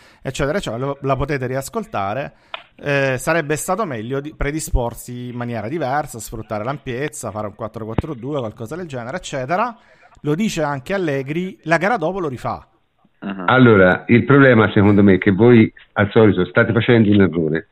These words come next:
Speaker 1: Eh.
Speaker 3: Quest'anno è tutto impostato in funzione C L,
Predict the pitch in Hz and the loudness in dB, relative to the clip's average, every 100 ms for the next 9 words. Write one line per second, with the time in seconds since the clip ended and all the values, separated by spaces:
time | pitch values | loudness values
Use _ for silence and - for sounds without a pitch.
0 | _ - _ 117 _ _ - 156 160 117 | _ -20 _ -20 _ _ 2 2 4 2
1 | 92 87 101 98 _ _ _ _ _ _ | 4 4 2 0 _ _ _ _ _ _
2 | _ _ _ 113 113 185 196 156 131 123 | _ _ _ 0 4 6 6 6 6 4
3 | 117 135 135 127 107 101 123 117 - 104 | 2 2 4 4 2 2 4 4 4 2
4 | 80 73 | 0 -6